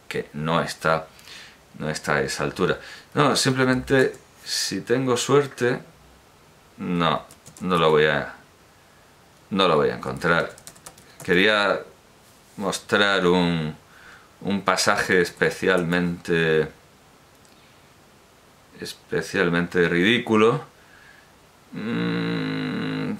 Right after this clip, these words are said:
sí, puede ser. Vamos a ver.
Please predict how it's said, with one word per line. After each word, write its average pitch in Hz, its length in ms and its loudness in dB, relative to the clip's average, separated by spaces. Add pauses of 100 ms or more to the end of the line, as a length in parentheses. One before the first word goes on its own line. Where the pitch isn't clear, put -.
(120)
sí, - 1200 2
puede 82 280 2
ser. - 380 -4 (320)
Vamos - 500 -6
a 67 80 -4
ver. 71 180 -4